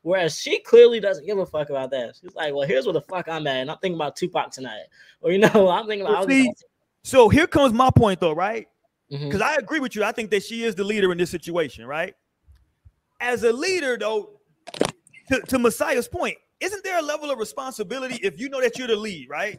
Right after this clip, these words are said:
Speaker 2: That I'm in the lead. If I'm the leader of this team, right? If I make a decision, if I, if I make a call, if I make a choice,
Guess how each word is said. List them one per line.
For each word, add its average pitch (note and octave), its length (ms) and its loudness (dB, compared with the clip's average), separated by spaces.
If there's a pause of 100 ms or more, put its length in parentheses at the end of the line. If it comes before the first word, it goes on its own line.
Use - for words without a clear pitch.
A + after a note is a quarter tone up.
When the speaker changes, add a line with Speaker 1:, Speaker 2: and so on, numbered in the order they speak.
(120)
Speaker 2:
That E3 140 -6
I'm B3+ 140 -6
in C#4 80 -6
the C4 60 -2
lead. B3+ 360 -6 (460)
If - 120 -6
I'm D4 140 0
the D4+ 80 0
leader D#4 240 0 (440)
of A#3 100 4
this C4 200 -2
team, A3 440 -4
right? B3 320 0 (960)
If G3 120 -4
I C4 100 2
make C#4+ 180 2
a B3+ 60 -4
decision, A3+ 400 -2
if A3 60 -4
I, A3+ 40 -4
if F3 80 -2
I A#3 80 4
make B3 160 -2
a F3+ 40 -12
call, A#3+ 240 4
if A3+ 60 -4
I A#3 40 -2
make A#3 120 -2
a G3 60 -4
choice, B3+ 500 2